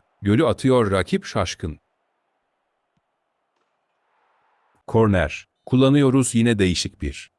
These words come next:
şeyler oluyor ve rakip takım tek pasta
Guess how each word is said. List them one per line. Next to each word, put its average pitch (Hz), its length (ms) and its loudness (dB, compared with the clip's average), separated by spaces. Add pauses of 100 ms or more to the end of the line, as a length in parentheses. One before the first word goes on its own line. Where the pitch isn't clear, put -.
(140)
şeyler 92 580 0 (200)
oluyor 175 400 2
ve 139 160 0
rakip 120 400 -2
takım 127 300 -2
tek 117 240 -4
pasta 85 440 -8